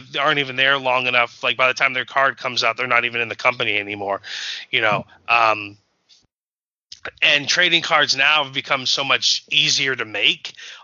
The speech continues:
All kinds of independent companies have trading cards now. Like,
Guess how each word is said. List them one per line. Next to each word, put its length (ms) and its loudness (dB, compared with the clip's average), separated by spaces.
All 320 2
kinds 300 -2
of 80 -6
independent 480 -2
companies 380 -4
have 120 -4
trading 380 -2
cards 380 4
now. 180 2
Like, 240 0